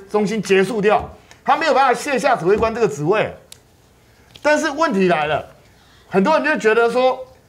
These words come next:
：“哇，你这样做的话，你怎么可能还去选举呢？”抱歉，我认为他还是有可能选。为什么？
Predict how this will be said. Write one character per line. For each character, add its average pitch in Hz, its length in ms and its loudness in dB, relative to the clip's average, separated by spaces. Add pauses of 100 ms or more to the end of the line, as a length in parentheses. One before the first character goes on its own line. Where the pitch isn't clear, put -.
：“哇， 269 220 2
你 196 120 0
这 226 140 0
样 277 100 2
做 277 160 0
的 240 60 2
话， 262 120 2
你 226 180 -4
怎 202 120 -4
么 190 80 0
可 196 140 2
能 196 80 2
还 190 100 2
去 254 140 -4
选 208 220 2
举 175 180 -6
呢？” 135 220 -6
抱 262 180 2
歉， 240 180 0
我 190 80 4
认 254 120 2
为 226 80 2
他 226 100 4
还 208 80 -2
是 214 80 -4
有 208 100 2
可 170 140 -2
能 147 140 -4
选。 143 160 -4
为 160 120 -2
什 117 140 -10
么？ 90 100 -12